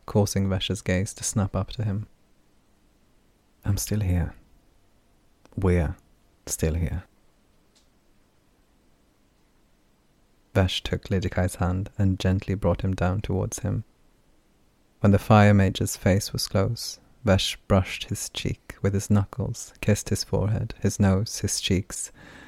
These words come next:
His fingers dug into the mess of his hair, seemingly ignoring everything he found there but the possibility of being as close to Lidikai as he could. Then his kisses found Lidikai's mouth,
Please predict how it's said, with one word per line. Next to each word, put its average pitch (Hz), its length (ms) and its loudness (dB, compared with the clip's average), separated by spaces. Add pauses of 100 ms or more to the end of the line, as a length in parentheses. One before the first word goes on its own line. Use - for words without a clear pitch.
(220)
His - 200 2
fingers 104 420 8
dug 98 280 6
into 98 180 0
the 104 80 4
mess 101 360 4
of 101 80 2
his 101 140 -2
hair, 107 320 0 (260)
seemingly 92 540 2
ignoring 95 580 2
everything 101 440 2
he 107 100 4
found 101 400 0
there 101 280 -2
but 98 140 0
the - 80 0
possibility 95 880 -2
of 98 220 0
being 98 240 4
as 92 140 -2
close 98 340 0
to - 140 -2
Lidikai 92 540 -2
as 107 200 -2
he - 100 -4
could. 113 340 -4 (2000)
Then 107 220 8
his 104 180 2
kisses - 420 -4
found 98 240 0
Lidikai's 98 500 -2
mouth, 104 440 -4